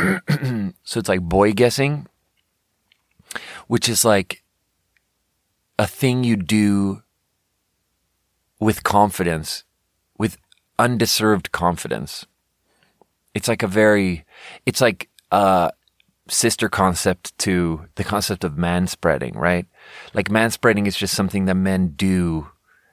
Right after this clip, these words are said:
in a very natural way with this, like, undeserved confidence. And then boy guessing is like, you just, you just talking out, like, you're just guessing, but you're pulling these statistics out from nowhere.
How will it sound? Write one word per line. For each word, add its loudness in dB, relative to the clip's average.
in -4
a -2
very 4
natural 0
way 2
with -6
this, -6
like, -2
undeserved 0
confidence. -2
And 0
then 2
boy 2
guessing 0
is -4
like, -2
you -8
just, -8
you -6
just -2
talking 0
out, 0
like, -8
you're -4
just -4
guessing, 0
but 4
you're -2
pulling 2
these -2
statistics -2
out 2
from -2
nowhere. 2